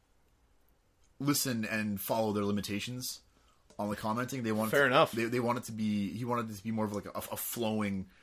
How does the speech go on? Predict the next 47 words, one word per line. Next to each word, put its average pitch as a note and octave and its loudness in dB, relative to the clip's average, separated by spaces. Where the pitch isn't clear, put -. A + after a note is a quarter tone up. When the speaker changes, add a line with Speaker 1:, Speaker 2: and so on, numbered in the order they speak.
Speaker 1:
process, G2+ 0
and, F#2+ -4
you F#2+ -2
know, F#2+ -2
having A2 -2
the F#2+ -2
list G2+ -4
of G2 -6
words F#2+ -2
you F#2 -4
can't, - -10
you F#2+ -6
can't F#2+ -6
say, F#2+ -2
the F#2 -2
Speaker 2:
Well, B2 10
Speaker 1:
embargo F#2+ 0
Speaker 2:
shit. G2+ 4
Speaker 1:
and E2+ -6
Speaker 2:
If E3 2
he F#3 6
was F3 8
a D#3 2
chef, - 6
if C#3+ -2
you F3 6
were F3 8
like, E3+ 10
"All F3+ 12
right, C#3 12
listen, C#3+ 6
you C#3+ 2
need E3+ 2
to E3 0
make C#3 4
gourmet C#3+ 8
food, B2 2
but A2+ -2
you A2+ -2
cannot C#3+ 6
use C3 0
salt C#3+ 8
or F3 2
pepper, E3 4
uh, B2+ 4
or D#3 8
eggs." B2 4